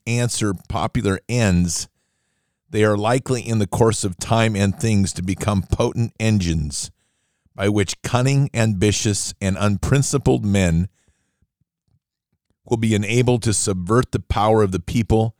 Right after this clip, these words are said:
and to usurp the, for themselves the reins of government, destroying afterwards the very engines which they have lifted them to unjust dominion." Huh.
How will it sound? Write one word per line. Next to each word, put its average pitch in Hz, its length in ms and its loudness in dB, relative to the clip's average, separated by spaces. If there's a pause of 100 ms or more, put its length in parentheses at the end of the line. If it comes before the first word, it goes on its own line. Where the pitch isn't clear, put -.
(360)
and 90 160 -4
to 98 120 0
usurp 135 580 0 (420)
the, 104 80 -6
for 110 160 0
themselves 98 920 0
the 95 140 -4
reins 110 500 0
of 104 180 0
government, 92 540 0
destroying 117 640 0
afterwards 101 640 -2
the 101 100 -4
very 98 320 0
engines 85 600 0 (400)
which 87 220 -6
they 95 140 0
have 90 160 0
lifted 104 560 -2 (220)
them 95 500 -2
to 92 180 -4
unjust 85 720 -2
dominion." 80 680 -2 (360)
Huh. 170 200 2